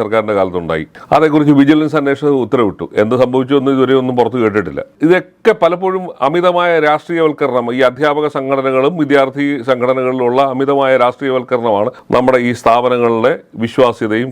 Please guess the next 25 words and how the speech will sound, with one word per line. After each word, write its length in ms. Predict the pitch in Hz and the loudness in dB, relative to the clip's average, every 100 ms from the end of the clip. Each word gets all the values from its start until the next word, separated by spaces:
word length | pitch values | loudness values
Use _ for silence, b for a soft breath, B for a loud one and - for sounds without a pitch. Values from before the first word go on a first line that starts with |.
| 120 | -2
ക്രെഡിബിലിറ്റിയും 520 | 117 123 120 120 101 | 0 0 0 0 0
എല്ലാം 180 | 107 104 98 | 0 0 -2
നശിപ്പിക്കുന്നത്. 500 | - 95 95 78 - B B B | -6 -8 -6 -6 -8 B B B
ഇപ്പൊ 100 | 156 180 | 2 2
ഇത് 120 | 175 185 | 4 2
തന്നെ 140 | 170 143 | 2 0
ക്രിസ്മസ് 340 | 139 175 165 | -2 -4 -2
പരീക്ഷയുടെ 400 | 160 160 160 151 139 | 0 0 0 0 2
ചോദ്യപേപ്പർ 480 | 139 139 139 135 127 113 | 0 0 0 0 -2 -2
ചോർന്നു. 320 | 104 98 82 - B B B - | 0 0 -4 -16 B B B 2
എം 80 | 143 | 2
എസ് 100 | 165 | 2
സൊല്യൂഷനെയാണ് 640 | 170 160 151 160 143 127 120 131 120 | 4 2 2 0 0 0 -2 0 0
ആരോപണ 340 | 120 127 127 123 - 131 | 2 0 -2 -4 -6 -2
മുനയിൽ 260 | 123 127 117 | 0 0 0
നിർത്തിയിരിക്കുന്നത്. 520 | 110 117 110 95 90 117 | -2 0 -2 -2 -2 -2
ഇപ്പൊ 100 | 127 | 0
കഴിഞ്ഞ 160 | 131 135 | 2 2
ദിവസം 160 | 135 139 | -2 -2
പ്രതിപക്ഷവും 420 | 135 143 139 147 139 B B B | 0 0 2 0 -2 B B B
വിദ്യാർത്ഥി 340 | 139 143 135 135 | 2 4 4 0
സംഘടനകളും 400 | 135 135 135 135 | 2 2 2 0
ഒക്കെ 120 | 131 - | 0 0
പറയുന്നുണ്ട്. 400 | 147 160 147 92 - _ _ 160 | 0 0 -2 -6 -12 _ _ 0
പക്ഷേ 240 | - 196 | 2 0